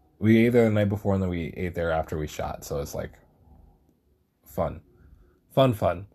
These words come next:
What else? I helped a friend of mine. Uh, you remember Kike? He has an episode dedicated to him 'cause he was listening to a whole fucking podcast.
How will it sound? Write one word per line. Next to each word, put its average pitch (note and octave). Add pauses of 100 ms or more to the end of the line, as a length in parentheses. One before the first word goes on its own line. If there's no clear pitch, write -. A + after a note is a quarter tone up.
(1120)
What G#2
else? - (680)
I G#2+
helped G#2
a -
friend G2+
of G2
mine. F#2+ (100)
Uh, G#2+
you B2+
remember F2+
Kike? F#2+
He G#2+
has G2+
an A#2+
episode G#2
dedicated E2
to E2+
him -
'cause F2
he E2 (200)
was F#2
listening F#2
to F#2
a F2
whole F2+
fucking F#2+
podcast. F#2+